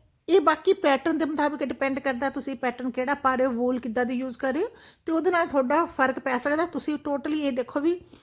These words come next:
ਅਗਰ ਤੁਸੀਂ ਸੱਤ ਤੋਂ ਅੱਠ ਸਾਲ ਦੇ ਬੱਚੇ ਦੀ ਬਣਾ ਰਹੇ ਹੋ ਤਾਂ ਤੁਸੀਂ ਉਹਦਾ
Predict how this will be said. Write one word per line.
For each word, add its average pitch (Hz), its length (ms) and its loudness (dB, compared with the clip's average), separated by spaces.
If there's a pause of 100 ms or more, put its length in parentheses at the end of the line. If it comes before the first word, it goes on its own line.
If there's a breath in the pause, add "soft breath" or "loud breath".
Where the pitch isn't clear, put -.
(320 loud breath)
ਅਗਰ 277 160 2
ਤੁਸੀਂ 311 220 -2
ਸੱਤ 277 260 0
ਤੋਂ 330 160 0
ਅੱਠ 302 100 0
ਸਾਲ 262 240 0
ਦੇ 262 100 0
ਬੱਚੇ 254 260 -2
ਦੀ 247 100 -4
ਬਣਾ 233 280 0
ਰਹੇ 254 100 2
ਹੋ 330 40 0
ਤਾਂ 311 120 -2
ਤੁਸੀਂ 269 380 -4
ਉਹਦਾ 254 280 0